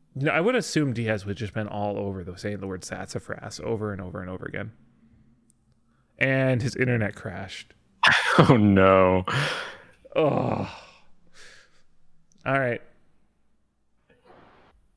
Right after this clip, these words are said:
Speaker 1: So,
Speaker 2: Uh, I,
Speaker 1: compound
Speaker 2: I
Speaker 1: radius necks,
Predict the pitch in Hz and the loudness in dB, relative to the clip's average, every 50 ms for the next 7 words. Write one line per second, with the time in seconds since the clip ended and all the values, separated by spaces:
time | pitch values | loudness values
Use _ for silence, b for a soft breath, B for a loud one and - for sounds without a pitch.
0 | _ - - - 143 139 107 98 92 - - 101 98 101 101 170 98 98 101 101 | _ -8 -2 0 4 6 6 6 6 6 6 6 8 8 8 8 8 8 8 6
1 | 151 151 147 147 147 139 - - 143 143 143 135 - - - - - - - - | 6 4 2 0 0 -2 -2 -4 -2 -2 -2 -4 -6 -8 -14 -16 -14 -14 -12 -12
2 | - - - - - - - - - - - - | -12 -12 -14 -14 -14 -14 -16 -16 -18 -18 -20 -20